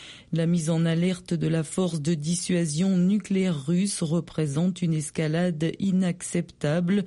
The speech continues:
ont dénoncé les États-Unis.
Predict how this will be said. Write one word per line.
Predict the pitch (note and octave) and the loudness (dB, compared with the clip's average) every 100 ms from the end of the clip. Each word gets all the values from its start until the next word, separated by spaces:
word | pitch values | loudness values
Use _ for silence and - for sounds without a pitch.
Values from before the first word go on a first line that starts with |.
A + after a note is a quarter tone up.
| - - - - | -4 -18 -16 -4
ont | D#3+ | -2
dénoncé | D3 F3 E3 D#3 - G3+ G3 F3 - | 0 2 2 0 0 0 2 0 0
les | E3+ F3 D3+ | 0 0 0
États-Unis. | D#3+ F3 E3+ D#3 E3+ E3+ G#3+ | -2 0 0 2 2 4 2